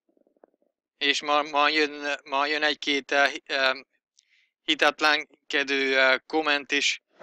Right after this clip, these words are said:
mondva, hogy ne, nem hiszem, hogy annyit keresél. Ugye említettem, a Herbie megsatszolta, hogy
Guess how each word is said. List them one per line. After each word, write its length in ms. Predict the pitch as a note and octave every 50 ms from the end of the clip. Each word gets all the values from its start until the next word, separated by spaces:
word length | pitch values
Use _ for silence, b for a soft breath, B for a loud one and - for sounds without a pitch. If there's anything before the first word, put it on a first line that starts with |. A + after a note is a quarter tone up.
| B B B B B B B _ _ - -
mondva, 400 | - F#3+ F#3+ F3+ F3 E3+ F3+ E3+
hogy 160 | F3 F3+ F3
ne, 520 | F#3 G3 G3 G3+ G3+ G3+ G#3 G#3 G3+ G3+
nem 280 | F#3+ F#3+ F#3+ F#3+ G3 F#3
hiszem, 340 | G3+ G3 - G3+ G3+ G3 F#3+
hogy 180 | G3 F#3 E3
annyit 300 | E3+ E3+ E3+ E3+ D#3+ -
keresél. 760 | - - D#3+ D#3+ D#3 D3 - - - D#3+ D#3+ D#3+ D#3 D3+ - _ _ _ _ _
Ugye 380 | - D#3+ D#3 D3+ D3+ D3 D#3 D#3+
említettem, 840 | D#3+ D#3 D#3 D#3 D3+ - - D3+ C#3 _ - - D3 C#3+ D#3 - _ _ -
a 100 | D3+ C#3
Herbie 340 | C#3 D#3+ D#3+ D#3 C#3+ D3
megsatszolta, 720 | D3 D#3 D3+ - - E3 D#3 - - - D3 C#3+ C#3 - D3
hogy 220 | D3 C#3+ C3+ -